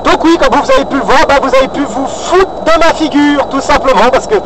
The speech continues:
voilà, ça a été, euh, vraiment des sauts de l'ange, hein, on va pas se mentir. Vraiment un saut de l'ange, mais alors monumental, tout simplement, hein, on va... c'est tout bête, mais voilà. Euh, il est vrai que des fois aussi je me plantais entre les boutons,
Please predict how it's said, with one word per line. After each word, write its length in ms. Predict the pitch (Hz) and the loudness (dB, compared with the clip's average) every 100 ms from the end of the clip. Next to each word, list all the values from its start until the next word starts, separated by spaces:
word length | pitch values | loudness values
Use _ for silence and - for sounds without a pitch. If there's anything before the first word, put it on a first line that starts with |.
| - - - - - | -4 -10 -10 -10 -2
voilà, 320 | 214 233 262 | 2 4 2
ça 120 | 220 | 2
a 40 | |
été, 160 | 202 226 | 0 0
euh, 1600 | 240 220 196 196 190 185 185 185 180 180 175 175 170 170 170 165 - | 0 4 4 4 4 4 4 4 4 4 4 4 4 4 4 2 2
vraiment 240 | 240 302 | 2 2
des 80 | 247 | 0
sauts 180 | - 214 | -2 0
de 60 | |
l'ange, 200 | 170 208 | 2 2
hein, 80 | 180 185 | 2 2
on 40 | |
va 80 | 127 | 0
pas 160 | 120 208 | 0 -2
se 80 | 202 | 0
mentir. 300 | 180 - - | -4 -2 -8
Vraiment 840 | - - - - - 262 311 330 | -8 -10 -8 -8 -4 -2 2 4
un 80 | 208 | 2
saut 200 | - 262 | 0 -2
de 40 | |
l'ange, 220 | 262 262 175 | 2 0 2
mais 100 | 180 | 2
alors 300 | 185 147 139 | 4 2 0
monumental, 1400 | 170 311 330 262 208 254 196 190 190 180 - - - 440 - - - - - - - - - | -2 0 0 0 -6 -6 -6 -2 2 2 0 0 2 2 -4 -10 -10 -10 -10 -10 -12 -12 -10
tout 100 | 185 | -8
simplement, 460 | - 180 175 160 190 | -2 0 0 0 2
hein, 280 | - 147 151 | 4 4 2
on 40 | |
va... 880 | 123 104 98 92 98 - - - - - | 0 0 0 -2 -4 -6 -6 -6 -8 -6
c'est 120 | 185 | -6
tout 100 | 196 | -4
bête, 200 | 185 202 - | -2 -2 0
mais 80 | 175 | 0
voilà. 300 | 151 185 233 - - - - - - - - - - - - - | 2 2 2 -2 -10 -10 -10 -10 -10 -10 -10 -10 -10 -10 -4 0
Euh, 1500 | 196 208 214 220 220 220 220 220 214 214 214 214 214 214 208 | 4 4 4 4 4 4 4 4 4 4 4 4 2 4 2
il 60 | 214 | 4
est 40 | |
vrai 120 | 226 | 2
que 60 | 196 | 2
des 100 | 415 | -2
fois 160 | 240 | 0
aussi 160 | 247 240 | 0 -2
je 80 | 180 | -4
me 80 | 190 | -2
plantais 280 | 214 - | 0 2
entre 200 | 208 - | 0 0
les 100 | - | -2
boutons, 300 | 185 180 190 | -2 -2 -2